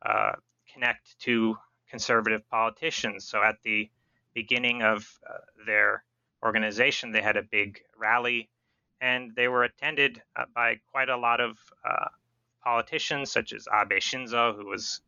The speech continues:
a former prime minister at that time. He would later become prime minister again. Uh, you had people like,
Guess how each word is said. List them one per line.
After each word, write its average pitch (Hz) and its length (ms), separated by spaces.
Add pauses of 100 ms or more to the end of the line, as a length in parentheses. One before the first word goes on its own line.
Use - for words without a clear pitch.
a 107 60
former 131 460
prime 107 260
minister 104 380
at 98 120
that 107 160
time. 113 240
He 101 120
would 101 180
later 104 260
become 98 380
prime 101 180
minister 98 380
again. 123 380 (640)
Uh, 107 100
you 107 200
had 107 280 (120)
people 110 340
like, 98 280